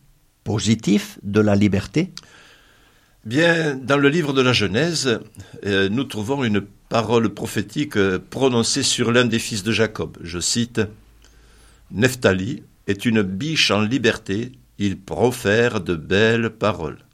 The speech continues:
Speaker 2: Cette prophétie établit un lien entre la liberté et la parole. Il est à noter d'ailleurs que cette liberté de parole n'a qu'un aspect positif.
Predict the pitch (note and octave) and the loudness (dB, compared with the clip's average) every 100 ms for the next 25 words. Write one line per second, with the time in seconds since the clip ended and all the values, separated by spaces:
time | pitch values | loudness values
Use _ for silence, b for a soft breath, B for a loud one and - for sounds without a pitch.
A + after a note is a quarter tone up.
0 | _ _ _ b b b b - - - | _ _ _ b b b b -2 2 4
1 | G#3+ G#3+ G#3 - - F3+ - F#2+ - F#2 | 4 2 2 -2 -2 -10 -6 -6 -4 -4
2 | F#2+ - - G2+ G2+ A#2+ A#2+ B2+ - _ | -6 -8 -6 -4 -2 -2 -4 -10 -16 _
3 | _ B2+ E3+ F#3 D3+ G#2+ F2+ D#2 - _ | _ 2 4 4 2 2 2 0 -10 _
4 | - C#3+ A#2+ G2 - D#2+ D#2+ F2 F#2 C#3 | 4 4 4 0 -6 -4 -4 -4 -4 -4
5 | C3 A2 - G2+ G2+ B2 - _ _ F#2+ | -4 -6 -4 -2 -2 -4 -14 _ _ -2
6 | F#2+ G#2 C3+ D#3 D#3+ F2+ _ _ _ _ | -2 -2 -4 -6 -8 -10 _ _ _ _
7 | _ _ B B B _ F#2 F2 E2 D#2+ | _ _ B B B _ -6 -4 -2 -2
8 | D3+ A2+ C3+ F2 G#2 C3+ - G#2+ - A#2 | 0 0 0 0 0 -2 0 0 2 0
9 | A#2 G2+ A2 G#2 - G#2+ F#2+ F#2+ F#2+ C3+ | 2 2 2 0 2 2 2 0 0 0
10 | G2 G#2+ C3+ - A2+ G#2+ - C#3+ C3+ A#2+ | -2 -2 0 2 2 2 -2 -4 -4 -4
11 | B2 B2+ B2+ A#2+ | -4 -4 -4 -4